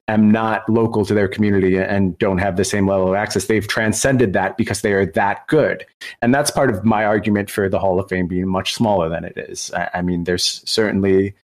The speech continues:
Japanese players who I would, they were right on my threshold of that three-person Hall of Fame. There's a bunch of Japanese players sitting in the fourth, fifth, sixth slots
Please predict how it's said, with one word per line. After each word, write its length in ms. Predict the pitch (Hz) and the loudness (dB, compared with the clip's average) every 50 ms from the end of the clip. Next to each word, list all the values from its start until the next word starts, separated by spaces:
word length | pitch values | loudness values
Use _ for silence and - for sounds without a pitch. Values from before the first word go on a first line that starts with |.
| _ - | _ -4
Japanese 480 | - 95 95 - 101 98 95 95 92 | -2 -2 -2 0 0 2 2 2 0
players 640 | - - - 101 101 101 101 101 104 104 101 101 - | -2 -4 -4 -2 0 2 2 4 4 2 2 0 -2
who 400 | - - 98 104 98 98 101 104 | -4 -2 0 2 2 2 2 2
I 340 | 104 110 113 113 104 - - _ _ _ _ _ _ _ _ _ _ _ _ _ _ _ _ _ _ _ _ - | 2 2 0 0 -2 -4 -8 _ _ _ _ _ _ _ _ _ _ _ _ _ _ _ _ _ _ _ _ -4
would, 240 | 113 110 120 123 123 | 0 0 0 2 2
they 100 | 135 127 | 2 2
were 80 | 127 | 4
right 240 | 110 110 120 135 151 | 4 4 4 4 4
on 60 | 156 | 2
my 140 | 143 139 127 | 2 2 0
threshold 380 | 120 - 139 123 - - 104 101 | 0 0 0 0 0 0 0 2
of 60 | 98 | 2
that 140 | 104 87 - | 0 0 0
three-person 420 | 127 113 104 - 120 110 - 104 | 0 0 0 0 -2 0 0 0
Hall 160 | 90 101 104 | 0 2 0
of 80 | 95 - | 0 0
Fame. 220 | - 107 90 87 | 0 -2 -2 0
There's 220 | 82 104 95 90 110 | 0 0 0 0 -2
a 180 | 101 - 104 | -2 -2 -2
bunch 240 | 87 - 120 117 117 | -2 0 0 0 0
of 60 | 101 | 0
Japanese 340 | 110 110 98 - 117 107 98 | 0 0 0 0 0 0 0
players 360 | - - 110 101 95 95 92 | -2 -2 0 2 2 0 0
sitting 220 | - 110 104 104 98 | 0 -2 0 0 0
in 160 | 95 95 98 | 0 0 0
the 80 | 98 - | -2 -2
fourth, 300 | - 117 107 101 104 - | 0 0 0 0 0 -2
fifth, 240 | - 113 104 - | -2 -4 -4 -4
sixth 300 | - - 120 107 - - | -4 -4 -4 -4 -4 -2
slots 420 | - 107 98 92 92 - - - | -2 0 0 0 -2 -4 -8 -12